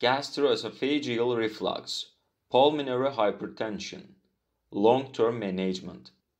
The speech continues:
Supplemental oxygen, C P T, bronchodilators, diuretics, pulmonary hypertension, anti-inflammatory medication, nutritional support,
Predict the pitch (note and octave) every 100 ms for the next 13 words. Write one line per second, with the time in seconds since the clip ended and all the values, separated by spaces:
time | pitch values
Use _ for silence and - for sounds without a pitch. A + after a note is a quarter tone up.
0 | _ _ _ _ - G#2+ G2+ A2 G#2+ B2+
1 | C#3+ C#3 - B2 A#2 - D#3 F2+ F2+ -
2 | _ _ - - B2+ C3 C3 A#2+ A#2+ -
3 | F#2+ F2 - - _ _ _ G#2 G#2+ G#2
4 | G#2 G2+ B2 C#3+ G2+ F2+ D2+ B1+ - -
5 | _ _ _ _ _ A2 A#2 A#2+ C#3+ G2
6 | F2 - - _ - B2 D3 D3 B2+ A#2
7 | B2+ A2 G2 G2 G2 G2 A2 F#2+ - F2
8 | - _ _ _ _ _ - B2+ D3+ D3+
9 | B2+ - A2 A#2 C#3 C#3 B2+ A#2+ B2 G#2
10 | G2 F#2+ G#2+ F#2+ - - - _ _ _
11 | _ _ G#2 G#2 A2+ C#3 C#3+ B2+ B2+ B2+
12 | A#2+ A#2 F2 D#2+